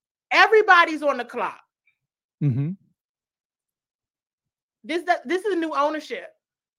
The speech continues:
Speaker 1: The, everybody's here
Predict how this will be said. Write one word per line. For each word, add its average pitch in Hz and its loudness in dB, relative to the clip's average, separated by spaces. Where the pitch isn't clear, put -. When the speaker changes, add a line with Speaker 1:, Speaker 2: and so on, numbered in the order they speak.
Speaker 1:
The, 254 -12
everybody's 339 0
here 359 -4